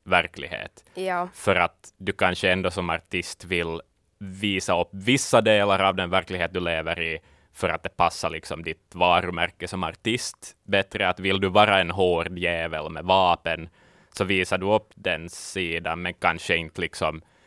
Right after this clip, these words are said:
Speaker 1: visa på Instagram hur du sitter i yllesockor och dricker varm choklad hemma hos mamma.
Speaker 2: <laughs>
Speaker 1: Att,
Speaker 2: Ja.
Speaker 1: att sådär att,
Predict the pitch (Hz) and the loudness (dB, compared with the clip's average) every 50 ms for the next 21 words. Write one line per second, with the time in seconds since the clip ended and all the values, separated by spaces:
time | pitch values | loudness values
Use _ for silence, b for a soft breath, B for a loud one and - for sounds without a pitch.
0 | b b b b b b b - - - - - - 101 104 101 95 - 98 - | b b b b b b b -20 -20 -20 -20 -18 -6 0 2 2 2 2 0 0
1 | 101 - 104 101 95 87 - - 90 90 87 80 80 80 82 90 92 85 82 85 | 0 0 0 0 -2 -2 0 0 0 2 2 0 0 -2 -4 -4 -4 -4 -4 -4
2 | 85 73 - _ _ - - - - - - 92 90 85 90 85 - - - 98 | -6 -6 -10 _ _ -14 -12 -12 -10 -8 -6 -6 -4 -4 -6 -8 -8 -8 -8 -6
3 | 90 87 85 82 - 87 85 _ - 82 87 90 92 90 90 87 - 90 87 87 | -6 -6 -6 -6 -6 -6 -6 _ -8 -10 -10 -10 -10 -10 -10 -8 -6 -4 -2 -2
4 | 85 87 92 - 95 90 101 101 95 87 87 87 87 82 - 90 98 - 104 131 | -2 -2 -4 -6 -4 0 2 2 2 2 2 0 0 0 0 0 0 0 2 4
5 | 160 165 127 107 95 - 85 80 73 - B B B B B B - 104 - 269 | 4 6 6 4 2 -2 -2 -4 -8 -8 B B B B B B 0 0 0 0
6 | 247 233 226 214 - 180 - 90 90 87 87 - - | 0 0 2 2 2 2 2 4 4 4 4 2 -2